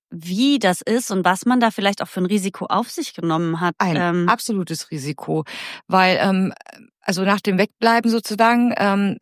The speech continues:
Speaker 2: mussten wir ja dann einen Ausreiseantrag stellen. Und bei so einem
Speaker 1: Wie ist er ausgereist? Ist er einfach mit, hat er einen Koffer genommen und ist rüber, oder
Speaker 2: Ich glaub, er
Speaker 1: ist er
Speaker 2: durfte halt
Speaker 1: geflohen?
Speaker 2: reisen.
Speaker 1: Ach so, ja.
Speaker 2: Ich glaub, er durfte reisen und, ähm, hatte,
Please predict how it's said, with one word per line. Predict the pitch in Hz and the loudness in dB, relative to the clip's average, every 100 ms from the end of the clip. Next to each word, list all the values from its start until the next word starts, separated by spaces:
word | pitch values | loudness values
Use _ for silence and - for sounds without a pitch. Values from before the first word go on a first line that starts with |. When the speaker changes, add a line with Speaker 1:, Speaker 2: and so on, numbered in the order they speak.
| - - - | -10 -16 0
Speaker 2:
mussten | 220 226 - 214 185 | 2 2 0 -2 2
wir | 220 240 | 2 2
ja | 233 | 2
dann | 214 220 | 2 0
einen | - 196 | 0 -2
Ausreiseantrag | - 208 226 - 143 147 - 151 143 135 131 - | 0 -2 -2 -4 -4 -2 -4 -6 -6 -4 -4 -6
stellen. | - 139 120 110 123 - - - - | -4 -2 -2 -4 -8 -14 -18 -12 -2
Und | 196 | 2
bei | 196 | 4
so | 202 | 4
einem | 196 214 | 2 4
Speaker 1:
Wie | 294 | 2
ist | 311 - | 0 0
er | 254 180 | 0 2
ausgereist? | 190 - 170 156 160 - | -2 -4 -4 -2 -2 -4
Ist | - - | -8 -4
er | 156 | -2
einfach | 170 185 170 | -2 -4 -4
mit, | 170 | -4
hat | 156 170 180 | -4 -4 -2
er | |
einen | 170 | -4
Koffer | 190 226 | -2 -2
genommen | 220 214 196 | 0 0 0
und | 185 | -2
ist | 165 165 | -4 -6
rüber, | 175 330 381 | 0 2 4
oder | - 190 185 - | 2 2 2 -2
Speaker 2:
Ich | - | -8
glaub, | - | -12
er | - 135 | -8 -2
Speaker 1:
ist | |
er | 151 | 2
Speaker 2:
durfte | 165 - 196 | 2 2 0
halt | 196 | 2
Speaker 1:
geflohen? | 180 277 | 2 4
Speaker 2:
reisen. | 208 208 226 240 233 233 _ _ _ - | 4 2 4 4 2 -2 _ _ _ -8
Speaker 1:
Ach | 196 | -4
so, | 220 | 0
ja. | 214 196 | 2 2
Speaker 2:
Ich | 233 | 0
glaub, | 160 | -4
er | 147 | -4
durfte | 135 151 165 151 | -2 -2 0 0
reisen | 139 143 165 214 202 | 2 2 4 4 4
und, | 160 170 156 | 2 0 -2
ähm, | 151 165 165 151 | -2 0 0 0
hatte, | 170 170 | 0 -2